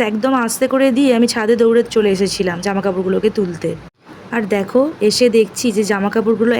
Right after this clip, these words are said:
একটাও শুকনো হয়নি। তো কিছু করার নেই, আমাকে তো জামা কাপড়গুলো তুলতেই হবে। আর তো বর্ষাকাল মানেই একটা বিরক্তির বিষয় জামা কাপড়গুলোকে নিয়ে। দেখি এবার ভিতরে জামা কাপড়গুলো কোথায় মেলা যায়।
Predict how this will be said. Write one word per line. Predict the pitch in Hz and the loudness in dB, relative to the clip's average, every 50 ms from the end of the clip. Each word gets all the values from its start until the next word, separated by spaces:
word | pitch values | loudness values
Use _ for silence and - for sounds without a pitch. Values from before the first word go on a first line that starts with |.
| 202 | 0
একটাও | 202 208 208 - - - 220 202 214 233 254 | -2 -4 -6 -8 -8 -6 -6 -2 0 0 0
শুকনো | 247 - 226 208 - 190 196 190 | 0 0 -2 -2 -2 -2 -2 -2
হয়নি। | 185 180 175 170 165 165 165 160 - - - - _ - - | -2 -2 -4 -4 -6 -8 -10 -10 -14 -20 -20 -20 _ -16 -8
তো | - 262 240 | -6 -4 -4
কিছু | 254 262 - - 277 | -2 -2 -2 -2 -2
করার | 262 254 240 226 226 240 247 | -2 -2 -2 -2 0 0 2
নেই, | 254 247 247 247 254 | 2 4 4 4 4
আমাকে | 247 233 226 220 226 | 2 2 0 0 0
তো | 220 226 | 0 0
জামা | 226 226 214 214 | 0 -2 -2 -2
কাপড়গুলো | 208 220 214 226 226 208 233 226 | 0 0 0 0 2 2 0 0
তুলতেই | 233 233 220 208 202 185 240 247 247 247 | 2 2 2 2 2 0 2 2 4 2
হবে। | 233 226 214 240 269 311 - - - - - - - _ _ _ - - | 2 2 2 0 0 -2 -6 -16 -20 -20 -20 -20 -20 _ _ _ -12 -8
আর | - 254 233 - | -8 -6 -4 -2
তো | 269 262 | -2 0
বর্ষাকাল | 220 226 214 196 - - 240 214 240 247 247 | 0 0 0 -2 -2 -4 -2 -2 0 2 2
মানেই | 240 226 214 220 240 233 220 226 240 233 | 2 2 2 2 2 4 4 2 2 0
একটা | 196 180 - 214 | -2 -2 -2 -2
বিরক্তির | 202 220 220 214 - - - 233 220 | 0 2 2 0 0 0 -2 -2 0
বিষয় | 202 214 208 - - 220 220 | 2 0 0 0 0 0 2
জামা | 196 214 190 190 196 | 2 0 0 -2 -4
কাপড়গুলোকে | 196 208 190 208 202 180 196 202 196 202 214 | -2 -2 0 0 0 0 0 -2 0 0 2
নিয়ে। | 208 202 208 208 220 254 - - - - - - - - - - - _ _ - 233 | 2 2 2 2 0 -2 -2 -6 -14 -20 -20 -20 -20 -20 -20 -20 -20 _ _ -2 0
দেখি | 233 247 247 247 - - 277 277 262 | 2 2 2 2 2 0 2 2 4
এবার | 247 220 233 233 220 | 4 2 2 2 2
ভিতরে | 226 233 196 226 226 233 226 | 2 2 4 4 4 4 4
জামা | 202 226 214 214 214 | 2 0 0 0 0
কাপড়গুলো | 214 208 214 214 208 214 220 220 | 0 2 2 2 2 2 0 0
কোথায় | 214 208 - 214 214 214 | 0 -2 0 0 2 2
মেলা | 214 196 196 196 | 2 0 0 -2
যায়। | 185 185 196 196 | -2 -2 -4 -4